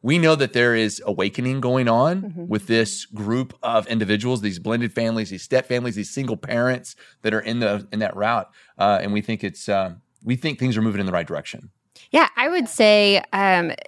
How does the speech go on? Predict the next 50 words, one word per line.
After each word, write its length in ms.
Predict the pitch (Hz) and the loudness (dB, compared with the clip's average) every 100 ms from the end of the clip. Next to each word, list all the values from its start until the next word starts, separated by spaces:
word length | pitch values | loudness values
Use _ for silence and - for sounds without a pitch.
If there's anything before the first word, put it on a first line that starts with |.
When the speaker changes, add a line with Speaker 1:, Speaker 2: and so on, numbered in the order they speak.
| - | -18
Speaker 2:
you 160 | - 220 | -2 2
know, 60 | 214 | 6
we 120 | 240 | 6
recently 440 | 233 226 226 214 | 6 4 2 2
were 180 | 196 196 | 4 4
on 280 | 190 185 185 | 6 4 2
Pastor 640 | - 185 - 185 175 165 - | 0 -2 0 2 4 4 2
Ed 200 | - 190 | 2 2
and 100 | 185 | 4
Lisa 240 | 180 - | 0 0
Young's 240 | 170 160 165 | 0 0 -2
podcast, 580 | - 170 - 160 156 - | 0 0 2 0 0 -2
and 140 | 185 | 2
they 80 | 185 | 4
asked 220 | 175 175 | 2 0
us 100 | 190 | -6
a 40 | 170 | 0
very 180 | 175 165 | 0 0
similar 320 | 170 170 165 | -2 -2 -2
question. 400 | - 170 - 156 | -2 -4 -4 -6
And, 160 | 151 - - - _ | -6 -10 -20 -20 _
um, 320 | - 180 165 147 | -2 -2 -2 -4
they 160 | 190 202 | 0 2
had 100 | 196 | 6
asked, 300 | 175 170 - | 4 2 -6
"What 220 | 185 220 | 0 4
is 160 | 240 220 | 6 4
it 120 | 214 | 2
that 120 | - | 0
we 140 | 170 202 | 0 0
can 140 | 202 | 2
do 240 | 185 180 | 2 2
as 200 | 180 165 | 2 0
a 40 | 170 | -2
church 500 | - 190 170 - - | 0 0 0 -2 -6
to, 320 | 208 180 170 | 0 0 0
to 180 | - 208 | -4 -2
better 280 | 175 175 170 | 2 2 0
help 280 | - 180 165 | 0 -2 -2
and 120 | 165 | -6
support 420 | 165 - 160 - _ | -4 -2 -2 -4 _
blended 180 | 175 156 | -4 0
families?" 360 | 180 202 165 - - - - _ _ | 0 2 -2 -6 -18 -18 -20 _ _
And, 140 | 202 - _ - | -6 -6 _ -2
and 300 | 220 196 - - | 0 -2 -4 -4
my 280 | 202 202 202 | 4 4 4
comment 340 | - 208 180 | 0 0 0
to 80 | 185 | 0
them 220 | 190 208 | 0 2
was, 280 | 196 170 165 | 2 2 2